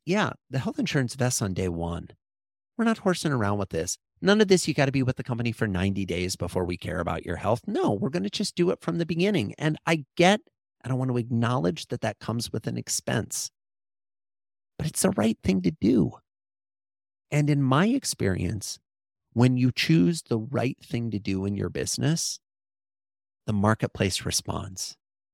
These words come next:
Employees respond, customers respond, vendors respond, the universe responds to meeting your decision to make good choices.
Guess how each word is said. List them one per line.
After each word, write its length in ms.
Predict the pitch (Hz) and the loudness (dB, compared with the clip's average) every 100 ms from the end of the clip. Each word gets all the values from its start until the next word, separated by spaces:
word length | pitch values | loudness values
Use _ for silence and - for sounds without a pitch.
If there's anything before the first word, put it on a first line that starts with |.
| _ - | _ -10
Employees 560 | 90 - 120 147 139 | -8 4 6 6 4
respond, 600 | - 127 - 120 120 123 _ _ | -2 -4 -2 -2 -2 -6 _ _
customers 600 | - 123 - 127 123 113 | -4 -2 -2 0 0 0
respond, 500 | 120 - 117 117 117 - _ | -4 -4 -4 -4 -4 -10 _
vendors 580 | 92 117 120 123 123 120 | -4 0 2 2 -2 -2
respond, 580 | 117 - 110 110 110 113 _ | -6 -6 -4 -2 -4 -6 _
the 140 | 123 131 | -4 -2
universe 640 | 120 147 143 101 92 - | 2 2 2 -2 -4 -4
responds 680 | 92 - - 87 90 131 151 - _ _ _ - | -6 -6 -4 -4 -2 -4 -6 -14 _ _ _ -4
to 100 | 110 | 0
meeting 580 | 107 120 131 120 113 - | 4 4 4 2 0 -6
your 320 | 101 101 110 | 0 2 2
decision 640 | 101 98 90 90 104 143 - _ _ - | 2 -4 -4 -2 -2 -4 -6 _ _ -4
to 100 | 98 | -2
make 200 | 90 - | -2 -4
good 180 | 87 | -6
choices. 580 | - 73 - - - - | -6 -6 -6 -6 -8 -10